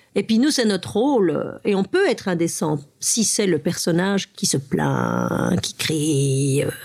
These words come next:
qui est vilain, on peut. Et donc, être dans le public, c'est quelque chose que dans l'absolu, je n'aime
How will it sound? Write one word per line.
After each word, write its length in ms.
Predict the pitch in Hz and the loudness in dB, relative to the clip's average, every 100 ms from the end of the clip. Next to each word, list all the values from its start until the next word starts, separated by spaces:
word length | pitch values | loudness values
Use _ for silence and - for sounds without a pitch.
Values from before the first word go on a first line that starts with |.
| - - | -16 -4
qui 100 | - | -2
est 20 | |
vilain, 840 | 156 143 127 123 120 123 127 131 - | 0 2 2 2 0 2 2 0 0
on 40 | |
peut. 280 | 143 302 143 - - _ | 0 2 2 -2 -20 _
Et 80 | - | 2
donc, 260 | 311 320 269 | 2 2 -2
être 340 | 262 277 - 214 | -2 -2 0 0
dans 160 | 226 | 2
le 80 | 247 | 2
public, 400 | - 202 233 302 | 2 2 2 0
c'est 120 | 262 | 0
quelque 200 | 226 202 | -2 0
chose 220 | 226 277 | -2 -2
que 80 | - | 0
dans 120 | 220 | 0
l'absolu, 460 | 208 202 - 202 277 | 2 0 0 2 2
je 140 | 214 | 2
n'aime 560 | 214 214 202 196 190 185 | 2 2 2 2 2 2